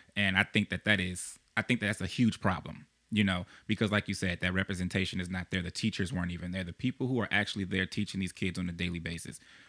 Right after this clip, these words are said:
the teachers who get up early to go in to, to tutor your kids, the teachers who stay late to make sure your kid isn't, your kids are not on the street, you know, they don't even have a voice in the decision that is being made and what is happening with your children. And I think that is a huge, huge issue. So I think it is a big,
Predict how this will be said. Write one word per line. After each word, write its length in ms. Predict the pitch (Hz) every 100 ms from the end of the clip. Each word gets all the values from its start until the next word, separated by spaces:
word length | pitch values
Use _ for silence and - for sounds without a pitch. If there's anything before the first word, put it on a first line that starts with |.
| -
the 80 | 107
teachers 320 | - 120 113
who 80 | 123
get 180 | 98 107
up 140 | 101 -
early 300 | 107 101 92
to 80 |
go 240 | 90 95 95
in 160 | 92 90
to, 260 | 90 90 -
to 80 | 98
tutor 300 | - 113 98
your 140 | 95
kids, 340 | - 98 87 85
the 60 |
teachers 320 | 90 123 123 110
who 80 |
stay 220 | 104 104 92
late 360 | 92 104 - - - -
to 100 | 110
make 180 | 101 101
sure 140 | -
your 100 | 95
kid 220 | 87 107
isn't, 180 | 95 90 -
your 140 | 95
kids 220 | - 107
are 40 | 92
not 140 | 92
on 80 | 90
the 60 | 90
street, 360 | - 110 95
you 140 | - 92
know, 160 | 90
they 200 | 87 101
don't 180 | 101 104
even 200 | 101 92
have 240 | 90 95 90
a 260 | 90 87 101
voice 520 | 92 95 92 87 -
in 100 | 104
the 60 | 87
decision 400 | 90 - 87 87
that 140 | 90
is 80 | 92
being 260 | 87 87 90
made 300 | 90 90 92 - -
and 220 | 98 95 92
what 100 | 92
is 100 | -
happening 380 | 98 - 87 85
with 160 | 82
your 100 | 85
children. 320 | - 87 82
And 100 | 85
I 60 | 82
think 240 | - 85
that 120 | 92 85
is 80 |
a 60 | 82
huge, 540 | 82 - - 85 85
huge 240 | - 82 -
issue. 260 | 82 -
So 140 | 87 90
I 80 | 87
think 260 | 101 98
it 80 | 95
is 140 | 92
a 80 | 90
big, 360 | 87 98 92